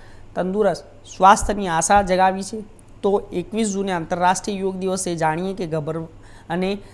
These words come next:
દરમિયાન કયા કયા યોગ અને પ્રાણાયામ સરળતાથી કરી શકાય. માતૃત્વ ધારણ કરવાની સફરને ખૂબસૂરત બનાવી શકાય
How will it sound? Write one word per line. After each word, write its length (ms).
દરમિયાન 440
કયા 240
કયા 260
યોગ 220
અને 200
પ્રાણાયામ 480
સરળતાથી 560
કરી 200
શકાય. 360
માતૃત્વ 520
ધારણ 380
કરવાની 400
સફરને 400
ખૂબસૂરત 540
બનાવી 400
શકાય 300